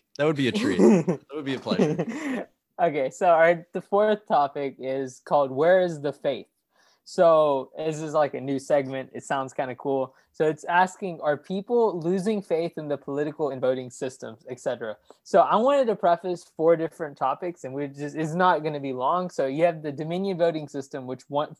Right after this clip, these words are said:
Speaker 2: few Republicans and some people are arguing about, is that the t-, election technology company was called Dominion Voting Systems. It comes from Venezuela,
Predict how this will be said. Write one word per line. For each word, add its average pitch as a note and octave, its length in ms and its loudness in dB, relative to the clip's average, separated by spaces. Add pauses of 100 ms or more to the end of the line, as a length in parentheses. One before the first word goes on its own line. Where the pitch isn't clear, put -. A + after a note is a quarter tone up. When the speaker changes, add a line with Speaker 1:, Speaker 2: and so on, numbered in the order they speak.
Speaker 2:
few E3+ 280 -2
Republicans C3+ 720 -4
and B2+ 200 -14
some D#3 220 0
people D3 240 -6
are C3+ 100 4
arguing C#3+ 300 -2
about, B2+ 300 0 (480)
is C#3+ 180 -4
that D3+ 300 4 (240)
the D3 320 0
t-, - 80 -12
election F#3+ 460 2
technology D#3+ 580 2
company C#3+ 520 -2
was C3+ 200 -6
called D3 240 2
Dominion D3+ 400 -6
Voting F3+ 300 2
Systems. F3 500 -4
It C#3 120 -6
comes D3+ 240 -6
from C3+ 300 -8
Venezuela, D3+ 920 0